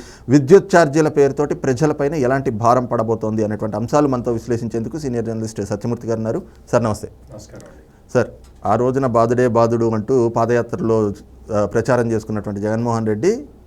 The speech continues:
Speaker 1: తన పాలనలో, ఐదేళ్ల పాలనలో ఇప్పటికి ఎనిమిది సార్లు విద్యుత్ ఛార్జీలు పెంచారు. అసలు, ఆ, ఏ రాష్ట్రంలో కూడా ఉందో లేదో తెలియదు కానీ ట్రూ అప్ ఛార్జీలు అనేటువంటి ఒక విధానాన్ని తేవడం, దాంతో ఎప్పుడో బిల్లులు, ఎప్పుడో ఎవరో ఉండి వెళ్ళిపోయిన అద్దెల్లుళ్ళు,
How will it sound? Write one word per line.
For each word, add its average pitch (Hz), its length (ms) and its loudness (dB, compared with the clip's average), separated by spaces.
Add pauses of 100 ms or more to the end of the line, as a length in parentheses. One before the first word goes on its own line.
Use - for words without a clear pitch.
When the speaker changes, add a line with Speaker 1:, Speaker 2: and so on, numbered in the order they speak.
Speaker 1:
తన 139 520 4
పాలనలో, 135 500 6
ఐదేళ్ల 127 280 2
పాలనలో 123 380 -2
ఇప్పటికి 120 300 -2
ఎనిమిది 113 260 -2
సార్లు 120 240 0
విద్యుత్ 113 360 -6
ఛార్జీలు 113 220 -4
పెంచారు. 117 340 -2
అసలు, 170 400 6 (480)
ఆ, 160 140 12
ఏ 143 400 10
రాష్ట్రంలో 202 480 8
కూడా 185 300 10
ఉందో 170 260 8
లేదో 165 140 8
తెలియదు 147 340 4
కానీ 151 480 0 (540)
ట్రూ 233 140 10
అప్ 262 320 8
ఛార్జీలు 180 580 6 (180)
అనేటువంటి 156 420 2
ఒక 143 100 0
విధానాన్ని 139 540 2
తేవడం, 131 400 4 (600)
దాంతో 156 420 4
ఎప్పుడో 165 680 6
బిల్లులు, 165 460 4
ఎప్పుడో 165 600 8
ఎవరో 156 500 8
ఉండి 160 260 6
వెళ్ళిపోయిన 151 320 6
అద్దెల్లుళ్ళు, 151 680 4